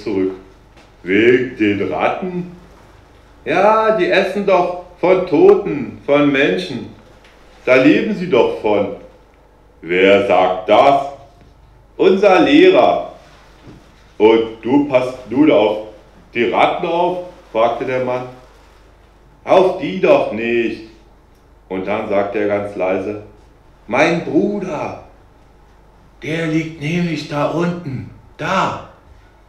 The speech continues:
Jürgen zeigte mit dem Stock auf die zusammengesackten Mauern.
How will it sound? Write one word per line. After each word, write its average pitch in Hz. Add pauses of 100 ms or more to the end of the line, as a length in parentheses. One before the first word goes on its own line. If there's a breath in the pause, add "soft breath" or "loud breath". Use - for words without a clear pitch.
(340)
Jürgen 180
zeigte 127
mit 131
dem 131
Stock 104
auf 90
die 104
zusammengesackten 104
Mauern. 92